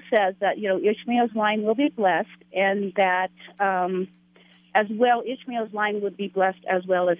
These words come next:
Isaac's line. And so I didn't know where to fit the Muslims in either.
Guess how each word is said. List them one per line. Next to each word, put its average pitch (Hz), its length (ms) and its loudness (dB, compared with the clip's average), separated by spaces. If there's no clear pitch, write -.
Isaac's 214 500 -2
line. 127 360 -2
And 196 160 4
so 214 120 6
I 208 100 2
didn't 220 320 -2
know 220 280 4
where 214 180 0
to 196 100 -4
fit 214 200 -4
the 220 100 2
Muslims 233 540 2
in 180 400 2
either. 220 380 0